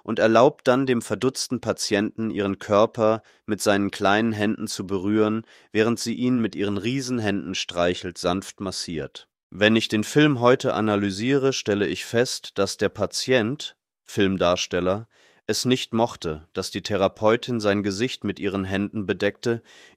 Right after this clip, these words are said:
ihm Mund und Nase zuhielt. Mit Abstand betrachtet hat sie dies auch nicht so überzeugend gemacht wie beispielsweise die einhundertachtundachtzig Zentimeter große Darstellerin Dagmar in meinem Film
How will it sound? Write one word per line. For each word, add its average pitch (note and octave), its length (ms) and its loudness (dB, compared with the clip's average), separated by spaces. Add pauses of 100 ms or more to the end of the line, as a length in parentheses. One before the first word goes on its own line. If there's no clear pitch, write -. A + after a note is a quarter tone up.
ihm A2+ 160 2
Mund A2+ 340 4
und G2+ 180 -4
Nase G#2+ 380 0
zuhielt. D#2+ 720 -8 (520)
Mit G2+ 200 0
Abstand G#2 500 0
betrachtet - 800 -6
hat G#2 160 -2
sie G#2 120 -6
dies G2 260 -6
auch F#2 200 -2
nicht G2+ 220 -6
so G2+ 120 -2
überzeugend G2 760 0
gemacht A2+ 500 -2
wie A2 120 0
beispielsweise G#2 880 2
die A2 180 -6
einhundertachtundachtzig G2+ 1600 -2
Zentimeter F#2+ 680 -2
große F#2 400 -2
Darstellerin F#2 760 0
Dagmar F#2 600 0
in G2 160 -6
meinem F#2 300 0
Film A#2 460 0